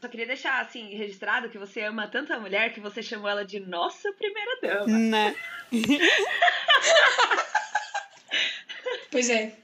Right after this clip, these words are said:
Speaker 3: Ela é a primeira dama do meu coração, isso que importa.
Speaker 2: Vocês viram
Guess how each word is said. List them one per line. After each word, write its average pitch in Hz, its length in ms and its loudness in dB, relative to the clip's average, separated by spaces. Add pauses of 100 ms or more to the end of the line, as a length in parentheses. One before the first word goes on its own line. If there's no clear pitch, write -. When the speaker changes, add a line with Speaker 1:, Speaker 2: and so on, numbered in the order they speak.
(260)
Speaker 3:
Ela 269 140 8
é 285 40 8
a 294 40 6
primeira 302 300 6
dama 302 200 2
do 285 80 -2
meu 302 140 2
coração, 302 420 0
isso 233 140 -4
que 330 80 -2
importa. 262 300 -2
Speaker 2:
Vocês 330 420 6
viram 453 240 8